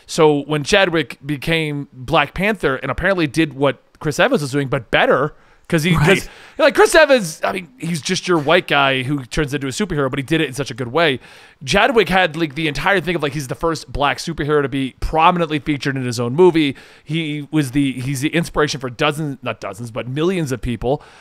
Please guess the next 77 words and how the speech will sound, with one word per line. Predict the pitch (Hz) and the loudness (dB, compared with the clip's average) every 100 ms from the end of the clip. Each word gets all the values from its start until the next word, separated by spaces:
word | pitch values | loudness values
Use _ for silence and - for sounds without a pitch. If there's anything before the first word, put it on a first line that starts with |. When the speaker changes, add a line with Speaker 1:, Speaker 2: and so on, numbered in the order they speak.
| - - - | -20 -14 -2
Speaker 2:
Yeah. | 143 170 151 | 2 4 4
Speaker 1:
Um, | 143 - | 2 0
and | 185 | 2
I | 233 | 4
didn't | 294 | 4
even, | 226 185 | 2 4
I, | |
like | 196 208 | 4 4
you | 262 | 4
said, | 240 190 | 2 2
I | 220 | 2
wasn't | 269 302 | 0 2
even | 233 | 2
aware | 160 190 | 4 4
of, | 180 | 2
like, | 143 151 | 2 -2
ninety | 139 135 139 165 175 | -2 0 0 0 -4
percent | 147 - 147 | -4 -4 -4
of | 120 | -4
what | 123 | -6
he | 117 | -6
was | 127 104 | -8 -6
doing | 202 311 233 135 127 - _ _ _ | -2 0 0 -2 -6 -12 _ _ _
Speaker 2:
Yeah. | 113 | -4
Speaker 1:
because | 110 233 | -2 0
I | |
just | 262 330 | -2 0
stopped | 269 147 | 0 2
following | 175 170 165 | 0 2 2
a | 135 | 0
lot | 143 | 0
of | 139 | 0
what | 135 | -2
the | 139 | -2
actors | 139 147 - 139 135 | -2 -2 -2 -8 -6
do | 123 143 131 | -4 -2 -2
in | 120 | -4
general | 107 139 139 117 | -4 -2 -2 -6
past | - - 135 165 | -8 -2 -2 2
Speaker 2:
Well, | 170 | 2
Speaker 1:
the | |
Speaker 2:
I | 202 | 4
just | 214 | 2
Speaker 1:
movie. | 156 | 4
Speaker 2:
genu-, | 175 180 180 | 4 4 4
I | 180 | 2
genuinely | 139 143 180 175 165 | 2 2 4 6 4
don't | 131 135 - | 2 -2 -4
follow | 117 104 92 | -4 -4 -6
actors. | 87 80 - 58 107 | -10 -12 -14 -10 -6
I | |
just | 117 117 | -6 -2
don't | 123 131 127 | 0 0 0
care, | - 247 | 2 4
Speaker 1:
Yeah. | 190 123 101 | 4 2 -2
Speaker 2:
like, | 101 117 | -6 -4
what | 113 113 | -4 -2
they're | 117 | -2
up | 110 - | -2 -2
to. | 127 110 110 | -2 -2 -2
And | 110 117 | -4 -2
I, | 165 175 | 0 2
I, | 202 | 0
'cause | - 240 | 0 0
I | 233 | 2
don't | 233 | 2
wanna, | 160 165 160 | 4 4 4
I | 156 196 208 | 4 4 6
also | 214 214 | 4 4
don't | 170 | 4
wanna, | 165 160 | 4 4
like, | 147 | 2
you | 135 170 | 2 2
know, | |
people | 170 147 | 4 4
are | |
like, | 147 | 2